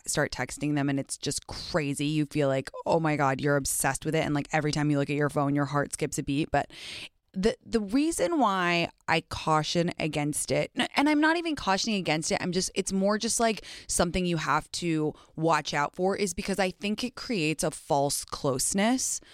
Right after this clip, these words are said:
where you kind of feel like you know them more than you do. And texting is great. I love texting, but the truth is until you've actually sat across from someone, heard their laugh,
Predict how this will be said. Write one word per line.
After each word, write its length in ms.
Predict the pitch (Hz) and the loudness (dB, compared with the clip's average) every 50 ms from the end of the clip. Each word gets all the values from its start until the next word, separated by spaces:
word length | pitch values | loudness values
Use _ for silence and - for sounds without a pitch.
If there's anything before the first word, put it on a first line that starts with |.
| - - - - - | -20 -20 -20 -6 0
where 340 | 175 196 190 190 185 180 175 | 2 4 6 6 6 4 2
you 240 | - 175 180 190 180 | 0 -2 -4 -4 -4
kind 380 | - - 165 170 170 165 170 | -2 0 2 2 4 4 4
of 120 | 196 196 - | 2 0 0
feel 320 | - - 214 214 214 208 | 0 2 2 4 4 4
like 300 | 190 175 170 170 - - - | 4 4 4 2 -2 -8 -4
you 140 | 175 185 185 | -2 0 2
know 280 | 175 170 160 160 165 | 4 4 4 4 4
them 220 | 160 170 160 160 160 | 4 2 2 2 2
more 280 | 156 147 147 156 160 | 2 2 2 2 2
than 160 | 156 160 156 | 2 2 0
you 100 | 156 143 | 0 0
do. 480 | 143 - - 143 143 143 151 196 233 262 - - - - - - | 0 0 2 2 4 4 4 4 2 0 -2 -8 -12 -12 -4 0
And 180 | - 208 214 196 | 0 0 2 0
texting 500 | - - - 233 - - - - 262 262 | -2 -2 -2 -2 -2 -2 0 2 2 2
is 120 | 226 160 | 2 0
great. 300 | - - 156 151 165 202 - - | -2 -2 0 2 2 2 2 2
I 160 | - 151 170 | 2 2 2
love 300 | 175 160 156 151 160 - | 2 2 2 2 2 0
texting, 420 | - - 190 185 - - 240 233 196 | -2 -4 -4 -4 -2 0 0 0 0
but 120 | - - - | 0 -2 -2
the 60 | 190 | -4
truth 440 | - - - - 277 311 330 - - | -4 -6 -6 -2 -2 -2 -2 0 0
is 160 | 233 208 - | 0 0 0
until 320 | - 175 180 - - 196 196 | -2 -4 -4 -4 -2 -2 0
you've 220 | 226 254 277 254 - | 2 2 0 0 0
actually 400 | - 131 127 151 - - - 185 | 0 0 0 0 -2 -2 -2 -2
sat 320 | 165 - - - 147 156 156 | -2 -2 0 0 2 2 2
across 460 | 151 - - - 139 135 135 - - | 0 -2 -2 0 0 0 0 -2 -2
from 180 | - 165 160 151 | -2 -2 -2 0
someone, 380 | - 175 160 160 156 156 156 - - - - - - - | 0 0 0 2 2 0 0 -4 -8 -14 -18 -18 -10 -2
heard 300 | - 196 202 220 214 - | 2 4 4 4 4 2
their 160 | 214 208 208 | 2 2 4
laugh, 420 | 196 185 180 175 165 165 165 156 | 4 4 4 4 4 4 2 0